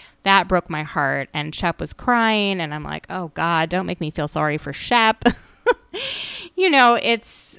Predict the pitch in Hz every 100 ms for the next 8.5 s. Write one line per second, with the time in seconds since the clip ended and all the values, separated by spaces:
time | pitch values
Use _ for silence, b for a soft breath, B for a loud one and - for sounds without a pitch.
0 | - 208 196 - - - - - - -
1 | 233 233 226 294 165 120 - 180 - 160
2 | 226 233 233 214 175 170 170 185 196 196
3 | 190 180 170 160 165 151 165 165 156 147
4 | 147 135 - 151 160 156 131 147 - 120
5 | 110 104 123 - b b b b b b
6 | _ _ _ _ _ _ _ _ _ -
7 | 190 175 160 160 - - _ 185 170 175
8 | 170 165 156 151